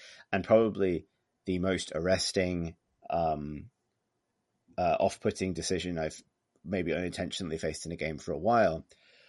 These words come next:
So, beginning of the game, you already have tons of cybernetics. You, uh, and then you, there's a,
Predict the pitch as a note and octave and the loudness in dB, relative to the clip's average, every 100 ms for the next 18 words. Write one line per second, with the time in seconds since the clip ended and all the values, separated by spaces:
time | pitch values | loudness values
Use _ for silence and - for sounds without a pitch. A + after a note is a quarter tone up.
0 | - - A2+ G#2 - _ - G#2+ D3+ D3+ | -10 2 6 6 2 _ -4 0 2 2
1 | B2+ D#2+ C#2+ C#2 _ - G#2+ A2 G#2+ F#2+ | 2 2 0 -8 _ -2 2 4 4 2
2 | E2+ - F2+ D2 D2+ D#2 D2+ B1+ - - | -2 -4 -6 -8 -6 -6 -6 -8 -10 -16
3 | - - _ - D#2+ D#2 D#2+ D#2 D2+ D2+ | -18 -20 _ -12 -8 -6 -4 -4 -6 -6
4 | - D#2 D#2 D2 C#2+ F2 F2 E2+ D#2+ D2+ | -8 -6 -6 -4 -4 -4 -4 -2 -4 -4
5 | D#2+ C#2 C#2+ C#2 C2+ | -4 -6 -8 -8 -10